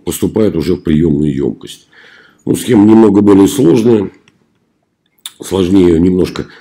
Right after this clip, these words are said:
реализовывать. Ко-, кроме того, есть возможность так называемая погасить колонну. А, то есть, э, п-, слишком холодная жидкость, которая поступает вниз, она может прекратить кипение, и перегонка прекратится.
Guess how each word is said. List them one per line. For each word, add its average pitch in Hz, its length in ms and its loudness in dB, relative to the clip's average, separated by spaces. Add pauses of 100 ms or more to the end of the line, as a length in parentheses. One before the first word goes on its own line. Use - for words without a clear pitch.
реализовывать. 95 760 2 (280)
Ко-, 98 320 -4
кроме 104 320 2
того, 98 320 2
есть 92 400 0 (200)
возможность 85 600 -2
так 80 160 -10
называемая 82 720 -4 (180)
погасить 80 600 -4
колонну. 101 600 -2 (580)
А, 78 520 -6
то - 160 -4
есть, - 260 -6
э, 52 200 -12 (300)
п-, 80 600 -2
слишком 90 400 -6
холодная 80 560 -2
жидкость, 98 400 -6
которая 80 360 -6
поступает 76 720 -8
вниз, 78 400 -6
она 90 220 -4
может 78 340 -4 (240)
прекратить 90 580 -4
кипение, 65 560 -4
и 64 280 -6
перегонка 78 640 -6
прекратится. - 800 -10